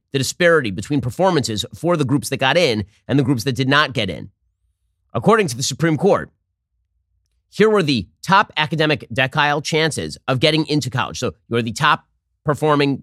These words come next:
people in your particular group, top ten percent. So if you are a top ten percent performing Asian, you had a twelve point seven percent chance on,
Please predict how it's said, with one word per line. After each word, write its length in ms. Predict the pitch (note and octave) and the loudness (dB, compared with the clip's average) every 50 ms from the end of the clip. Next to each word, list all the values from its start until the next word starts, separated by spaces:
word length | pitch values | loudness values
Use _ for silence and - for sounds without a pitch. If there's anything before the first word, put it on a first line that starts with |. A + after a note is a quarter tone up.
| _ - | _ -6
people 400 | D#3 D#3 - - D3+ D#3 - - | -6 -6 -2 0 -2 -2 -2 -4
in 100 | - G#2+ | -4 -2
your 140 | G#2+ A2 G#2+ | 0 0 -2
particular 400 | - C3+ A#2+ - C3 C#3 C3 B2 | -2 -4 -6 -4 -6 -4 -4 -4
group, 180 | G2 G#2 E2 - | -4 -4 -6 -6
top 240 | - A#2 A#2 A2+ - | -4 -4 -4 -4 -2
ten 200 | - D3 C3+ B2+ | -2 -2 -2 -2
percent. 440 | B2+ B2 - - F#2+ B1+ - - _ _ _ _ _ _ _ _ | -4 -4 -4 -4 -6 -8 -10 -18 _ _ _ _ _ _ _ _
So 120 | - - C3+ | -4 -2 -2
if 120 | C3 G2+ | 0 0
you 100 | D3 F3+ | 0 2
are 80 | F3+ E3+ | 2 2
a 80 | D3+ | 0
top 320 | G#2+ - E3 F3 E3 - - | 0 0 0 0 0 0 -2
ten 240 | - F3+ F3+ F#3 D3+ | -2 0 0 0 -2
percent 460 | E3+ E3+ C#3+ - A#2+ G2 C#3 - _ _ _ _ - | -4 -4 -2 -2 -4 -4 -8 -12 _ _ _ _ -8
performing 460 | D3 C3+ G#2 D3 D#3+ D#3 D3+ D3 - - | -8 -4 0 0 2 2 2 0 0 -2
Asian, 360 | D#3+ F3 F3 A#2 A2+ C#2+ - _ _ _ _ _ _ _ _ - | -2 -2 -2 -2 -4 -6 -10 _ _ _ _ _ _ _ _ -2
you 80 | B2+ C#3 | 0 0
had 80 | C#3+ | 0
a 60 | C#3+ A#2 | 0 -2
twelve 340 | - - F#3+ G#3 A3 F3 | 0 2 2 2 2 2
point 220 | - F#3+ F3+ D#3+ - | -2 -2 -2 0 0
seven 280 | - F#3+ E3 C3+ G#2+ | 0 0 0 0 -4
percent 320 | E2 A#2+ A2+ - C3+ A#2+ - | -4 -6 -6 -6 -6 -6 -2
chance 440 | - E3 C3+ F2 A#1+ - - - _ _ _ _ _ _ _ _ _ - | -2 -2 -2 -2 -6 -12 -16 -20 _ _ _ _ _ _ _ _ _ -2
on, 200 | C3+ D3 C#3+ | 0 0 0